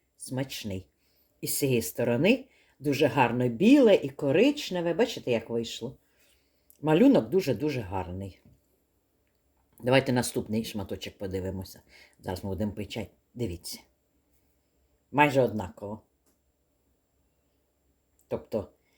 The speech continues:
так і наливайте. Красиво, красиво. Або так нарізайте отакі великі шматки.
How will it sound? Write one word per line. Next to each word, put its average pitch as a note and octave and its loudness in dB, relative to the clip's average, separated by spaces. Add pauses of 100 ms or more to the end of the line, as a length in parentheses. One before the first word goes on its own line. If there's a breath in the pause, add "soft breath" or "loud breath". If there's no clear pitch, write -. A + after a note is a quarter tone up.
(180)
так D#3+ -4
і C#3 -2
наливайте. G2+ -2 (2000)
Красиво, A2+ -2 (340)
красиво. F2+ -10 (720)
Або E4 6
так G4+ 2
нарізайте B3+ 4
отакі F#3 2
великі D3+ 2
шматки. A#3+ -6